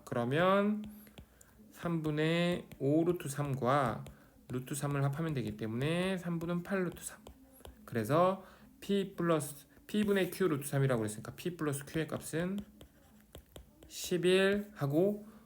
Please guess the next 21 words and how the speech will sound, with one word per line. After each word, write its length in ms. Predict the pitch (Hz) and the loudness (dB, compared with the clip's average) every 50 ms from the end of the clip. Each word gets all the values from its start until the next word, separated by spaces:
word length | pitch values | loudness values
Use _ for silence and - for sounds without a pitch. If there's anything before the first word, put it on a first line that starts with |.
| - - - | -14 -10 -4
어렵지 440 | 123 117 117 120 117 117 - - 165 | -2 0 2 2 2 0 0 -2 -2
않게 420 | 135 110 101 - - 139 - 104 - - | -2 -4 -6 -4 -4 -2 -2 -4 -6 -10
구해줄 300 | - - 117 107 101 120 | -8 -6 -6 -6 -6 -8
수 140 | - - 143 | -10 -10 -10
있겠지. 380 | 143 - - - - - - - - - - - | -10 -12 -12 -18 -20 -20 -20 -20 -20 -18 -8 -2
문제를 320 | 135 135 135 156 151 147 | 0 2 4 4 4 2
굉장히 280 | - 127 117 113 123 120 | 0 0 0 0 0 -2
잘 240 | - - 117 113 117 | -2 0 2 2 2
낸 140 | 135 151 | 2 2
것 100 | 143 120 | 0 -2
같아. 300 | - - - - - - - - - - - - - - | -4 -6 -10 -12 -12 -14 -14 -14 -16 -20 -20 -14 -6 -4
요, 480 | 117 117 120 120 123 123 123 117 - - - - - - - - - _ - - 117 | -2 0 0 2 2 2 0 -2 -4 -8 -20 -20 -20 -20 -20 -20 -20 _ -12 -4 -2
요 200 | 120 123 127 123 | 0 2 2 0
이론이 600 | 113 107 107 113 120 135 160 170 147 117 107 - - - - _ _ - _ - _ | 0 -2 -2 -4 -2 -2 -2 -2 -2 -4 -6 -8 -14 -20 -20 _ _ -20 _ -20 _
아주 260 | - 107 104 110 110 104 | -10 -8 -8 -8 -10 -10
좋은 340 | - 117 117 117 117 113 104 104 107 - - - - - _ _ _ - - - | -6 -4 -2 -2 0 -2 -2 -4 -6 -12 -20 -20 -20 -20 _ _ _ -20 -14 -14
이론, 280 | - - - - - - - - - | -12 -12 -12 -14 -16 -16 -14 -12 -10
요 320 | - 50 50 52 50 50 50 - - - - - | -8 -8 -8 -8 -8 -8 -8 -10 -10 -12 -12 -10
접근이 600 | - - 107 - - - 131 139 156 151 127 - - | -8 -8 -8 -6 -4 -2 -2 0 0 -2 -2 -4 -6
아주 200 | 110 107 113 110 | -8 -8 -8 -8
좋은, 340 | - 117 113 110 101 92 | -6 -4 -2 -2 -4 -6